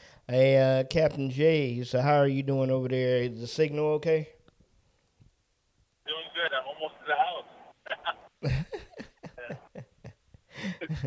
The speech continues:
Speaker 1: <laughs>
Speaker 2: I do like the level up idea, though. Like I've always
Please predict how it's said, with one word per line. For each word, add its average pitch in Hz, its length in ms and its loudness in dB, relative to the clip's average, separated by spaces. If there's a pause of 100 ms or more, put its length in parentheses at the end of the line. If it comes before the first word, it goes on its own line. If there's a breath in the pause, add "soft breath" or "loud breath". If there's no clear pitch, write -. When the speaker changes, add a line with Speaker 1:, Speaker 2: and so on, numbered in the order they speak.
(180)
Speaker 1:
<laughs> - 200 -20
Speaker 2:
I 151 360 -8
do 190 120 -6
like 185 200 -2
the 160 80 -12
level 160 320 2
up 160 160 0
idea, 123 400 -6
though. 113 240 -10
Like 127 160 -10
I've 143 120 -4
always 143 200 -4